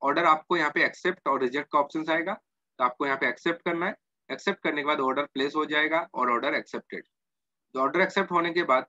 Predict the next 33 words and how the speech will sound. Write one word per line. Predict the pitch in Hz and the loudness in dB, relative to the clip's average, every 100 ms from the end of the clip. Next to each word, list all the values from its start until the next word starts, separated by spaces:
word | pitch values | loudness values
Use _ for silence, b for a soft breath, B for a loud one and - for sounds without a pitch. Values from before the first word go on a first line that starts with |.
| _ 127 | _ -2
आपको | 135 160 | 0 0
यहाँ | 143 - | 0 0
पे | 175 | -2
bill | 131 127 | -2 -2
का | 160 156 | -2 -4
सभी | 131 139 | -4 -2
details | 117 127 123 - | -2 -2 -4 -4
डालना | 107 101 85 | -4 -4 -8
है। | 92 | -8
कैसे | 131 160 | -6 0
डालेंगे? | 156 160 165 196 | 2 2 0 -4
तो | - _ _ _ _ _ - 131 | -6 _ _ _ _ _ 0 2
आप | 127 | 2
यहाँ | 135 127 | 0 -2
पे | - - _ _ _ _ _ _ _ _ _ _ _ _ _ 135 | -2 -4 _ _ _ _ _ _ _ _ _ _ _ _ _ 2
view | 160 180 | 6 6
details | 139 131 139 131 | 6 2 0 0
पे | - 202 | 0 0
click | - 117 - | 0 -6 -4
करेंगे, | 95 87 - _ _ _ _ _ _ - | -8 -10 -18 _ _ _ _ _ _ -4
View | 151 | 0
details | 160 160 160 | 0 0 -2
पे | - | -4
click | 165 170 165 | -4 -4 0
करेंगे | 175 180 254 - _ _ _ - | 0 -2 -4 -10 _ _ _ -2
और | 131 135 139 143 _ _ - | 4 6 4 0 _ _ -6
यहाँ | 139 147 | -2 0
पे | 165 | 0
नीचे | 143 147 | 0 0
आपको | 139 - 202 262 _ _ _ 147 | 0 0 -4 -4 _ _ _ -2
पूरा | 156 202 135 | 2 2 2
bill | 139 139 | -2 -2
का | 185 | -2